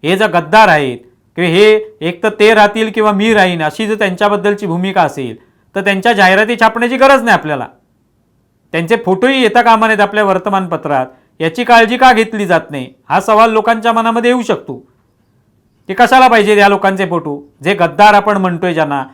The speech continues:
रोज ज्यांना आपण मिंदे सरकार म्हणतोय, ज्यांचं संपूर्ण सरकारच बेकायदा मानतोय, तर त्या, तर अशा बेकायदा सरकारची जाहिरात तरी कशाला घ्यायची?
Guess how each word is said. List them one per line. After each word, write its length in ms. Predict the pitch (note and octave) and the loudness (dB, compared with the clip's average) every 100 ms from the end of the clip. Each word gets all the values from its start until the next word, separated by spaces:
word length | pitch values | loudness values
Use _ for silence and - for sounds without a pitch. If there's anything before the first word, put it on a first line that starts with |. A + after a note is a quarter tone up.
| _ - | _ -4
रोज 220 | E3 G3+ | -2 0
ज्यांना 180 | F#3+ G3 | 0 2
आपण 180 | G3 F#3+ | 0 -2
मिंदे 360 | F3 E3+ G#3+ | -2 0 0
सरकार 340 | G#3 F#3+ F#3 F3 | 0 0 0 0
म्हणतोय, 420 | D#3+ C3+ C#3 B2+ - _ _ | -4 -8 -10 -10 -14 _ _
ज्यांचं 260 | D3+ D#3+ G#3 | -10 -6 -4
संपूर्ण 420 | G3+ F#3 G#3 G#3+ | -4 -4 -2 -2
सरकारच 540 | G#3+ F#3 D#3+ G#3 A3+ F#3 | 0 0 2 0 0 0
बेकायदा 460 | G#3 G#3 G3+ F3+ | 0 2 2 2
मानतोय, 440 | F3 D3 C3 B2 A2 _ _ _ | 0 -2 -8 -14 -16 _ _ _
तर 60 | D#3 | -4
त्या, 200 | G3+ G#3+ D#3+ - F3 | 0 0 -2 -18 -4
तर 40 | G#3 | 0
अशा 260 | F#3 A3+ | 2 0
बेकायदा 580 | G3 E3 A3+ A#3+ A#3 A#3 | 0 0 2 2 2 2
सरकारची 840 | A3+ F#3+ F#3 G3 F#3 D3 A#2+ A2+ _ _ _ _ _ C3+ | 0 -2 0 -2 -2 -12 -14 -16 _ _ _ _ _ -2
जाहिरात 340 | D3+ F3 A#3+ B3+ | 0 2 2 2
तरी 140 | C4+ | 0
कशाला 320 | C4 A#3+ A3+ F3+ | 0 2 2 0
घ्यायची? 320 | C#3+ B2+ | -2 -6